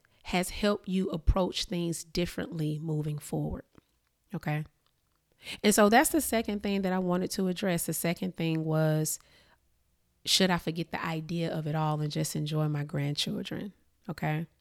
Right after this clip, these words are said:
The third thing I wanted to address is the challenge that she has around this. And that challenge is that she has five children,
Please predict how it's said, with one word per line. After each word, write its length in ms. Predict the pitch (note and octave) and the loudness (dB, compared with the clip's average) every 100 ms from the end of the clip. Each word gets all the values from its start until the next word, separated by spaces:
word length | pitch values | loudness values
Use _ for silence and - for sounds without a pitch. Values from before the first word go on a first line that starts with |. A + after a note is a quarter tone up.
| _ _ _ - | _ _ _ 4
The 120 | F#3+ | 4
third 340 | A#3 C#4+ E4+ | 6 4 4
thing 240 | - F3 E3+ | 0 -4 -2
I 80 | E3 | -2
wanted 320 | D#3+ D#3 D#3 | -2 -2 -2
to 200 | - D#3+ | -4 -2
address 580 | D3+ - D3 D3 - - _ _ _ - | -4 -2 -2 0 -2 -6 _ _ _ -2
is 120 | G3 F#3+ | 0 0
the 100 | E3+ | 0
challenge 680 | - G3 F#3 F3 F3+ - - _ _ | 0 0 -2 -2 -4 -6 -8 _ _
that 120 | F3 D3 | -6 -4
she 160 | D#3 | -2
has 320 | D#3 D#3+ D#3 - | -4 -4 -4 -4
around 560 | D3 D#3 D3+ D3 D#3 | -6 -4 -4 -4 -6
this. 420 | - - - - - _ _ _ _ _ _ | -10 -10 -8 -10 -12 _ _ _ _ _ _
And 140 | F3 F3 | 0 2
that 180 | F3 - | 0 0
challenge 540 | - G3+ G3+ F#3 - - | 2 2 0 -2 -6 -6
is 640 | D#3+ D#3+ D#3+ D#3+ - - _ _ _ _ _ F#3+ | -4 -2 -2 -4 -8 -12 _ _ _ _ _ -4
that 160 | D#3+ | -2
she 120 | - E3 | 0 0
has 220 | E3 - | -2 -4
five 300 | D#3+ D#3+ F#3+ | 0 0 0
children, 500 | - D#3 D#3+ D#3 | 0 0 0 -4